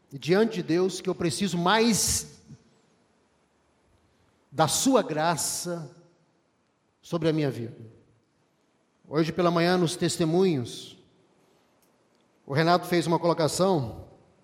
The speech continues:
de que nós estávamos evangelizando, Renato, e que nós somos evangelizados. E um teólogo diz que nós temos que ser evangelizados todos os dias.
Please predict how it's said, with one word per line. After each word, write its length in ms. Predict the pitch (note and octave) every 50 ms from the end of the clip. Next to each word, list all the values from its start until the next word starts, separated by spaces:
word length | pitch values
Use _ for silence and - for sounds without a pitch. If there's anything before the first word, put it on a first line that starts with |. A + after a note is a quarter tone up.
| _ _ _ _ _ _ _ _ _ _ _ _ _ _ -
de 160 | C#3 B2 C#3+
que 220 | C#3 C#3+ D3+ E3 D3+
nós 200 | E3 F3+ F3+ F3
estávamos 300 | F3 F#3 F3 F3 F3 D#3
evangelizando, 800 | F3 D3+ E3+ E3 D3+ E3 D#3+ D#3 D3 B2+ E3+ F3 F#3 F3+ E3
Renato, 500 | D3+ D3 D3 C#3 C#3 C3 B2 A2+ - - - - _ _ _ _ _ _ _ _ _ _ _ _ -
e 80 | C#3+ C#3
que 140 | - F3+ E3+
nós 200 | F3+ F#3+ F#3 F#3
somos 260 | - F#3 F#3 F3+ F3
evangelizados. 800 | F3+ E3 F3+ E3+ D#3 F3 E3+ D3 D#3 D#3 D3+ D3 C#3 C#3+ D3 C#3
E 40 | E3+
um 120 | F3 F3+
teólogo 420 | E3+ F3 D#3+ E3 F3 F3+ F3 E3+ E3
diz 200 | - F3+ F3+ -
que 80 | -
nós 260 | E3 E3 E3+ F3+ - -
temos 180 | F#3 F3 F3
que 80 | - E3+
ser 200 | - - F3 E3
evangelizados 720 | E3+ D3 E3 D3+ E3 D#3+ D3+ C#3 - D#3+ E3+ F3 E3 -
todos 320 | - - G3 G3+ F3+ E3+ E3
os 100 | D#3 C3
dias. 580 | C3+ C#3 C3 A#2+ A2 G2+ - - - - -